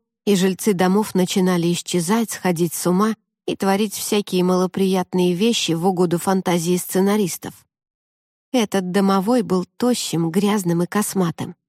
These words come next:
«Я почувствовал, что проход открылся, и хотел вернуться домой. Да только опять не успел». Он будто не знал, куда деть руки — и сейчас комкал край своей рубахи.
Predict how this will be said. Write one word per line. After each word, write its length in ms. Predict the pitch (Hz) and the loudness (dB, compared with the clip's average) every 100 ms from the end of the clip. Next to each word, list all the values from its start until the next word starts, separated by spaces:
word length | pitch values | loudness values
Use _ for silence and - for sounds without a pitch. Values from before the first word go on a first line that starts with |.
| _ _ _ _ _ _ _ | _ _ _ _ _ _ _
«Я 300 | - 196 220 | -2 0 2
почувствовал, 840 | 214 190 190 208 196 196 196 190 190 | 0 -2 0 -2 0 0 2 2 0
что 240 | - 214 | -2 -2
проход 560 | - 277 294 - - - | 0 0 0 -2 0 0
открылся, 800 | 175 - 294 302 190 - 170 - _ _ _ | -2 0 2 2 0 -4 -4 -6 _ _ _
и 140 | 185 | 0
хотел 500 | 185 156 165 - 160 | 2 0 0 0 0
вернуться 560 | 185 226 202 185 175 220 | 2 2 4 2 0 0
домой. 560 | 214 240 196 127 117 _ _ _ _ _ | 2 2 2 0 -6 _ _ _ _ _
Да 220 | - 240 233 | -2 -2 -2
только 540 | - 254 220 - 233 | 0 0 0 -2 -2
опять 420 | 233 - - - | 0 -4 -4 -4
не 140 | 196 190 | 0 2
успел». 640 | 202 214 - 240 202 - - _ _ _ _ _ _ _ _ _ | 2 0 -2 -2 -2 -4 -18 _ _ _ _ _ _ _ _ _
Он 220 | 226 214 | 0 0
будто 320 | 185 220 - | 0 -6 0
не 160 | 220 202 | 2 2
знал, 340 | 190 196 254 | 2 2 0
куда 360 | 247 240 202 226 | 0 -2 0 0
деть 320 | 220 220 - | 0 -2 0
руки — 440 | 254 247 196 180 170 _ _ - | 0 0 -2 -4 -4 _ _ -4
и 80 | |
сейчас 480 | 226 - - 254 254 | -2 -2 -2 -2 -2
комкал 480 | - 226 226 - 196 | 0 0 0 0 -2
край 300 | - 208 226 | 0 0 0
своей 400 | - 196 190 190 | 0 0 2 2
рубахи. 600 | 196 220 208 175 - 170 | 0 2 0 -2 -6 -12